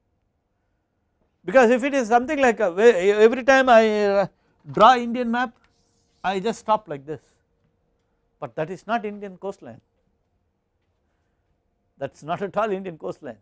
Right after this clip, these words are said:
Particularly when you go into Gujarat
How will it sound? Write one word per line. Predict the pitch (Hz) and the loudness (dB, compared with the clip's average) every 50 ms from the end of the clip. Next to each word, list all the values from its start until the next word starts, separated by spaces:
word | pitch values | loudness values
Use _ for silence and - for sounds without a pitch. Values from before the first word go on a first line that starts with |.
| _ _ _ _ _ _ _ _ _ _ _ _ _ _ _ _ _ _ _ _ _ _ _ _ _ - | _ _ _ _ _ _ _ _ _ _ _ _ _ _ _ _ _ _ _ _ _ _ _ _ _ 0
Particularly | 208 269 247 285 247 254 269 269 269 277 277 | 2 2 2 0 -2 -2 -2 -2 -2 -2 -2
when | 254 247 240 | -2 -2 -2
you | 247 220 | -2 -4
go | 175 190 247 262 | 0 2 2 4
into | 220 240 262 196 - 220 | 4 2 -2 -2 -6 -8
Gujarat | 180 175 185 160 208 220 220 180 - - _ | -6 -8 -8 0 4 4 4 4 4 0 _